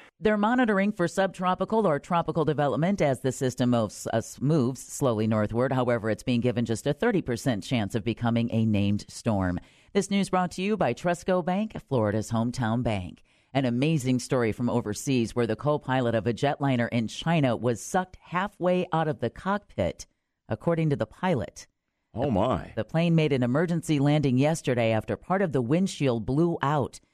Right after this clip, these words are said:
Speaker 1: The pilot told reporters the Airbus A three nineteen had just reached its cruising altitude of thirty-two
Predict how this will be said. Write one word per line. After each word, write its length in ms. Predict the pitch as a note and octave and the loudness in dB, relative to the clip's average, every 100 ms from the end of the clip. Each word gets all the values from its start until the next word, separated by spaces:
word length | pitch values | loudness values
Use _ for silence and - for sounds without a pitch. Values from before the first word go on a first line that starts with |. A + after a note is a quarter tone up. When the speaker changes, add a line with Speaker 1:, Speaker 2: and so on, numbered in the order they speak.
| _ _ - | _ _ -12
Speaker 1:
The 80 | |
pilot 340 | - D3 C#3 B2+ | -2 0 0 0
told 220 | C#3+ C3 | 0 0
reporters 540 | A#2+ - D#3 C3 A2 | -2 0 0 0 0
the 160 | - B2+ | 0 0
Airbus 480 | D3 D#3 C3+ B2 - | 0 2 2 0 0
A 200 | D3+ D#3 | -2 -2
three 280 | - D#3 D#3 | -2 -2 2
nineteen 600 | D3 C#3+ - - F3 B2 | 2 0 -2 -2 2 2
had 180 | A#2+ A2 | 2 -2
just 400 | - D#3 E3+ - | 0 0 0 -6
reached 380 | D#3 D3 - C#3+ | -4 -4 -2 -4
its 180 | - | -4
cruising 420 | - G3 G3+ F#3+ - | -2 0 0 0 2
altitude 640 | D#3+ D3+ - D#3+ D#3+ D#3 - _ _ | 0 0 -2 0 2 0 -6 _ _
of 140 | C3 - | -4 -4
thirty-two 800 | - G3 G#3+ G#3 - F#3+ F#3+ | -4 0 2 0 0 0 2